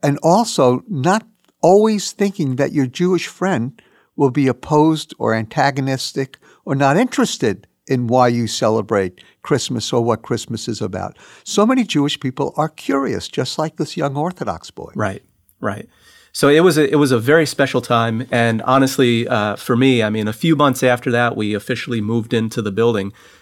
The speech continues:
Speaker 2: But I will, I will never forget that encounter. It was, uh, it was really the, my first official sort of evangelistic opportunity in our center here in Brooklyn.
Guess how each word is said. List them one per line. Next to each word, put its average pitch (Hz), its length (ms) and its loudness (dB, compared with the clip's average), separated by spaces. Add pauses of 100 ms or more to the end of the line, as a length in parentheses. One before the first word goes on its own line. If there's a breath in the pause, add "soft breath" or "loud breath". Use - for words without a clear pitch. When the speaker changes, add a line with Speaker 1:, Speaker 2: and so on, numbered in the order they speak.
(140 soft breath)
Speaker 2:
But 135 140 4
I 151 140 6
will, 156 160 4
I 143 100 4
will 170 100 2
never 151 280 2
forget 131 380 0
that 117 140 2
encounter. 110 520 -2
It 101 60 -4
was, 107 220 -6
uh, 104 260 -6 (280 soft breath)
it 151 80 4
was 180 220 6
really 170 220 4
the, 127 260 -2
my 135 180 2
first 165 380 0
official 139 640 -2 (200 loud breath)
sort 151 220 0
of 120 80 2
evangelistic 131 680 0
opportunity 127 640 -2
in 131 200 -2
our 120 120 0
center 120 360 -4
here 104 160 -2
in 101 80 -6
Brooklyn. 104 380 -10